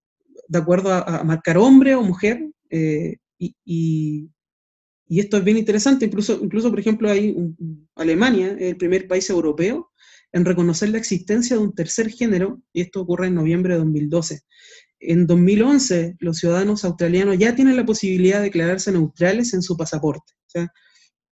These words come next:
realmente aquí ya empezamos a ver que hay algo que algunos llaman una especie de revolución de la identidad sexual y de género.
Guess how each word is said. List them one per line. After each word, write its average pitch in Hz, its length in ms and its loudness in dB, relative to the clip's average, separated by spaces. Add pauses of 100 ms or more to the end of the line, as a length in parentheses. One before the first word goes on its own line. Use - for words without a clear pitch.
(480)
realmente 220 480 2
aquí 190 140 0
ya 202 80 2
empezamos 202 440 -2
a 190 40 0
ver 196 220 -2
que 185 380 -4 (220)
hay 175 380 -2
algo 180 260 0
que 180 60 -4
algunos 180 280 2
llaman 185 220 -2
una 170 340 -2 (140)
especie 175 360 -6
de 180 80 -2
revolución 165 840 -4 (180)
de 170 220 -6
la 165 120 -2
identidad 165 720 -4 (640)
sexual 185 560 -4
y 208 60 0
de 165 100 0
género. 151 420 -2